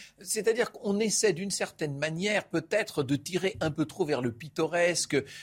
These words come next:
Euh, il y a beaucoup de, de préjugés racistes encore, c'est vrai. Et dans les trente-trois millions de gens qui viennent se promener dans cette exposition coloniale, il est certain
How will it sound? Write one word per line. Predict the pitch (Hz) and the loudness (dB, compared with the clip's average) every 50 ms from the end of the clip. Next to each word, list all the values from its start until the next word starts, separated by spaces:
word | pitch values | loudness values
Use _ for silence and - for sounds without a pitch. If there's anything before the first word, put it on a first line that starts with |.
| - _ - | -16 _ -2
Euh, | 131 127 120 117 117 117 117 113 - | 2 4 4 6 6 6 4 2 2
il | - 131 | 2 4
y | 127 | 4
a | 123 | 4
beaucoup | 113 123 123 - - 180 | 4 2 0 0 0 0
de, | 131 123 117 110 110 | 2 4 2 2 2
de | 101 110 | 0 -2
préjugés | 113 110 - - 139 120 95 95 104 95 98 170 156 | -4 -4 -2 -2 -2 -2 0 -2 -4 -2 0 -2 -2
racistes | - 110 113 110 - - 269 269 185 - - - | 0 -2 -2 0 0 0 0 0 -2 -2 -4 -6
encore, | - 127 113 110 - 175 220 - - | -12 -10 -8 0 2 2 2 2 0
c'est | - - 135 135 | -2 0 0 0
vrai. | 151 202 262 262 208 - - - - - - - | 2 2 2 2 2 0 -6 -12 -14 -14 -8 0
Et | - 214 208 185 - - - - - _ - 147 | 4 6 6 6 4 2 -4 -20 -20 _ -12 0
dans | - 170 | 2 2
les | 165 156 139 | 2 2 0
trente-trois | - - 151 147 - - 143 135 | 0 0 -2 -2 0 0 0 0
millions | 135 135 127 127 127 | 2 0 0 0 0
de | 123 113 | 0 0
gens | 139 139 120 | 0 -2 -2
qui | - 120 | -4 -2
viennent | 110 117 110 | -2 0 0
se | 104 - 113 | 0 0 -2
promener | 98 - - 120 117 123 127 131 | -2 0 0 0 2 4 4 4
dans | 110 107 101 | 4 4 0
cette | 101 107 95 - | 0 -2 -4 -4
exposition | 98 - - - 104 92 82 - 113 98 | -6 -8 -6 -6 -6 -4 -4 -4 -8 -8
coloniale, | 95 - 85 82 85 101 202 220 175 | -8 -6 -8 -6 -4 -2 -2 2 2
il | - 214 196 | 2 2 2
est | 180 | 2
certain | - - - - - - 196 226 226 | 0 -2 -4 -4 -4 0 0 0 0